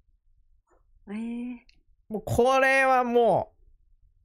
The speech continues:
Speaker 2: やばいっす。それシロアリだよ。私の家もい-、今日大量発生してます。外から飛んでくるんです。
Speaker 1: <laughs>
Speaker 2: まさかの。<laughs> まさかの。被害者がもう一人。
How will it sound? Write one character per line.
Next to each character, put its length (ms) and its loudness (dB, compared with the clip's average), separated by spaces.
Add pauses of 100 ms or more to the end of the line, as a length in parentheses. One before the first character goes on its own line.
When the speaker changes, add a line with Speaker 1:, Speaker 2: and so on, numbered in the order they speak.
(1080)
Speaker 2:
や 200 2
ば 140 2
い 40 0
っ 40 0
す。 260 -16
そ 180 -2
れ 120 2
シ 180 -2
ロ 160 4
ア 80 2
リ 80 0
だ 80 4
よ。 140 2
私 420 0
の 140 2
家 120 2
も 120 2
い-、 100 0
今 180 -6 (280)
日 340 0
大 300 0
量 180 2
発 220 0
生 100 4
し 60 -4
て 100 2
ま 100 2
す。 140 -6
外 300 0
か 100 2
ら 120 2
飛 140 -2
ん 40 0
で 120 2
く 80 0
る 120 2
ん 20 -4
で 80 2
す。 260 -4 (300)
Speaker 1:
<laughs> 280 -20
Speaker 2:
ま 200 2
さ 160 2
か 160 2
の。 180 -2 (640)
<laughs> 640 -4
ま 160 0
さ 200 0
か 160 -2
の。 220 -10 (760)
被 160 -4
害 220 2
者 140 0
が 120 -2
も 180 0
う 60 0
一 160 -2
人。 140 -6